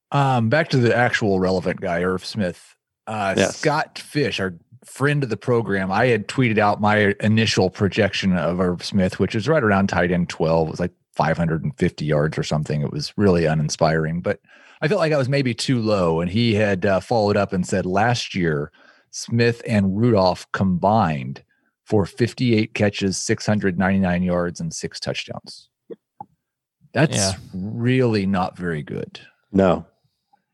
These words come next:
Speaker 3: No, it is not. It's, you'd think if Irv Smith has a good fantasy year, one of two things has to happen. He has to catch a decent amount of touchdowns, or Justin Jefferson or Adam Thielen have to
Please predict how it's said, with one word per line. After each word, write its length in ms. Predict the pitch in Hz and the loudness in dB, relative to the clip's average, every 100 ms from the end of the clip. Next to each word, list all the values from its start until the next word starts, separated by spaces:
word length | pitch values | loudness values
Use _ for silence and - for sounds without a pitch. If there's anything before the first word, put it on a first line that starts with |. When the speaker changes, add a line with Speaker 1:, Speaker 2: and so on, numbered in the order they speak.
| _ _ | _ _
Speaker 3:
No, 280 | 120 131 156 | -8 0 2
it 80 | 156 | 2
is 140 | 143 | 0
not. 260 | 147 147 113 | 0 2 2
It's, 180 | 110 135 98 80 _ | -2 -8 -10 -14 _
you'd 340 | 104 151 147 139 | -10 -2 -2 0
think 260 | 202 226 | 0 2
if 320 | 151 - - - | 0 -2 -10 -2
Irv 220 | 151 165 | -2 -2
Smith 260 | - 180 160 | -4 -2 0
has 220 | 147 117 | 0 0
a 160 | 113 104 110 _ _ _ _ _ _ - | -4 -6 -16 _ _ _ _ _ _ 0
good 260 | 175 185 | 2 2
fantasy 500 | - 160 147 131 - | 0 0 0 0 -2
year, 460 | 110 101 95 98 151 _ _ _ _ _ _ _ _ | -4 -4 -6 -6 -8 _ _ _ _ _ _ _ _
one 180 | 131 143 | -2 0
of 80 | 151 | 0
two 160 | - 143 | -2 -2
things 300 | 131 127 113 | -2 -2 -4
has 180 | 117 | -4
to 80 | - | -2
happen. 240 | 110 95 101 | -6 -6 -8
He 60 | |
has 100 | 110 | -10
to 80 | - | -10
catch 520 | - 131 127 - - | -4 0 0 -2 -8
a 60 | 135 | -6
decent 320 | 135 131 131 | -4 -2 -2
amount 200 | 123 117 | 0 0
of 60 | 113 | -2
touchdowns, 720 | 107 - 101 90 95 110 - _ _ _ _ | -4 -4 -6 -6 -6 -8 -10 _ _ _ _
or 460 | - 151 180 175 - _ _ _ _ | -2 2 4 2 -2 _ _ _ _
Justin 300 | 139 135 143 | -2 -2 0
Jefferson 420 | 131 139 131 143 | 0 0 0 -2
or 60 | 131 | 2
Adam 220 | 127 127 | 2 0
Thielen 360 | - 135 127 117 | -2 -2 0 0
have 140 | 117 | -2
to 140 | - | -4